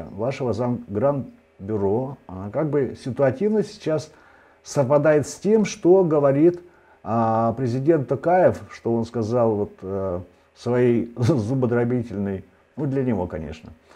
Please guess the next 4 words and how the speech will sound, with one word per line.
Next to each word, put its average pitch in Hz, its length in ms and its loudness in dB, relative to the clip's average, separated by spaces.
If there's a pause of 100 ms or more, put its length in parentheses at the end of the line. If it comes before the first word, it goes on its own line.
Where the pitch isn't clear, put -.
(380)
речи, 143 640 6 (140)
а, 107 220 -8 (100)
перед 117 480 0
Мажилисом 131 960 -2